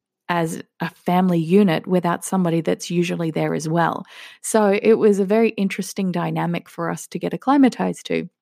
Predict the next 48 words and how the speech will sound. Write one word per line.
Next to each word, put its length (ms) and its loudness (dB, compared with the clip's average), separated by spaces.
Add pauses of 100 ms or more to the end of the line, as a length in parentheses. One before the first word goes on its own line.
(160)
So 420 -2 (120)
that 180 0
was 300 -2
twenty, 580 0 (800)
twenty 880 4
ten, 680 0 (260)
two 120 0
thousand 320 2
and 120 6
ten. 480 0
Oh 120 -20 (100)
my 60 -6
gosh. 340 -2
And 80 4
at 160 2
that 220 2
time, 440 0
and 140 -4
I, 240 -6 (880)
my 100 -6
gosh, 240 -10
there 160 -4
is 120 -6
so 120 2
much 220 0
to 100 0
go 160 2
over, 160 0
but 140 0
I'm 100 -2
gonna 160 2
go 180 0
there. 140 0
I've 100 -4
got 120 0
it 100 4
all 140 2
listed 340 -2
out, 240 -6
so 120 -2
bear 220 -2
with 220 -2
me. 200 -2 (840)
In 120 4
two 140 -2
thousand 280 4
and 140 6
ten, 400 2